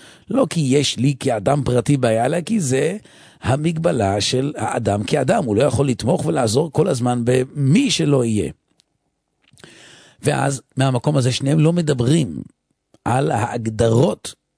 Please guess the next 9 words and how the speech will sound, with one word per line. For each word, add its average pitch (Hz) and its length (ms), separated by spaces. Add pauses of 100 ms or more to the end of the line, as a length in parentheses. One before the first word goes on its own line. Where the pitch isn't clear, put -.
(560)
של 143 300
הציפיות 120 920
ורמת 123 440
המחויבות 147 500
שהם 127 180
יכולים 143 260
להעניק 156 320
אחד 85 240
לשני. 76 340